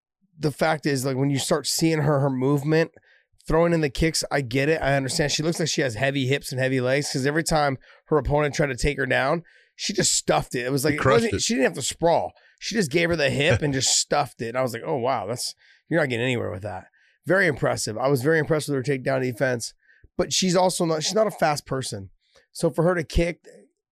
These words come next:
Speaker 1: I feel like it's gonna take time for her to get it there and get it back. Obviously, I think with, you know, with a year or two of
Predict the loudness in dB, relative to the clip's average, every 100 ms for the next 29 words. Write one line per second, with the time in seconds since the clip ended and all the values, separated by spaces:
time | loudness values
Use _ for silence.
0 | -10 -4 0 0 0 -4 0 0 2 -2
1 | -2 -2 -2 -2 -4 -4 -2 -2 0 0
2 | 0 0 -2 -4 -4 -4 -6 -8 -20 _
3 | -4 -2 0 0 0 0 0 0 0 -2
4 | -2 -2 -2 -2 -2 0 0 -2 -4 -4